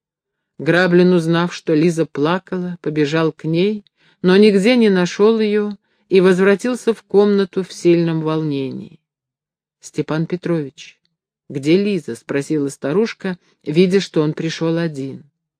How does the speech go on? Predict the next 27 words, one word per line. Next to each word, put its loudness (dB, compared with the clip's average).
"Не -6
знаю. -10
Ее 2
нет 2
в -20
саду". -14
"Где -4
же -6
она?" — -12
тревожно 2
воскликнула -2
бабушка -4
и -2
прибавила -2
спокойнее. -8
"Верно, 2
наверху?" -2
"Я -6
был -2
там -6
сейчас. -14
Ее -4
нет", — -4
с -4
испугом 2
заметил -2
Граблин. -10